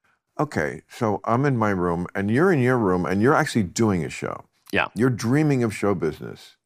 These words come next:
Speaker 1: but actually doing a show.
Speaker 2: I had a deal with N B C as fourteen. Imaginary. And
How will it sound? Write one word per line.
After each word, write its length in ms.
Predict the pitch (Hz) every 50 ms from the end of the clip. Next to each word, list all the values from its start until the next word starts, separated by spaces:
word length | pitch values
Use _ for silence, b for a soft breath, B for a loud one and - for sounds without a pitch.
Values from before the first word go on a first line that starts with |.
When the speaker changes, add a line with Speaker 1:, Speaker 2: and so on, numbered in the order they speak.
| _ _ _
Speaker 1:
but 260 | 80 78 101 98 90 - -
actually 340 | 104 104 104 - - 104 95
doing 320 | 85 - 98 92 87 82
a 60 | 80
show. 240 | - - - 101 80 - -
Speaker 2:
I 220 | 120 127 139 151
had 520 | 160 139 131 120 98 95 92 87 98 113 - -
a 60 | 120
deal 480 | 110 101 101 147 165 151 - 58 - _ _ _ _ _ _ _ _ _
with 140 | - 104 98
N 140 | 107 107 110
B 120 | 101 107
C 380 | 101 - - 101 87 - - - _ _ _ _ _
as 140 | - 92 87
fourteen. 560 | - - 113 101 - - - 78 60 - - _ _ _ _ _ _ b b b b b b b b b b _ _ _
Imaginary. 560 | - 156 208 165 127 87 - 78 - - - - _ _ _ _ _ _ _ _ _ _ _ -
And 420 | 113 113 113 113 113 113 113 -